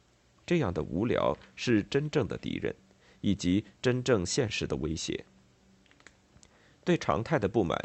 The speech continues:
聚集为对无聊的恐惧。无聊作为威胁，在浪漫主义作家的作品里四处可见。在蒂克的《威廉·洛威尔》中，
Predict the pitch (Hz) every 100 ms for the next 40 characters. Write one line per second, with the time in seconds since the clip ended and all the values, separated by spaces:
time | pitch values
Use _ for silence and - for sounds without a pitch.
0 | - - _ - 127 - 95 78 95 113
1 | 90 73 98 82 104 - 55 - 87 -
2 | - _ _ _ _ _ _ - 95 120
3 | 67 90 123 92 95 107 123 123 95 92
4 | - _ - 127 151 110 95 71 87 110
5 | 92 101 98 135 95 - 69 - - 117
6 | - 78 - - 62 57 - _ _ _
7 | _ _ _ - _ 131 123 127 - 107
8 | 92 113 113 90 120 113 101 98 - -
9 | 55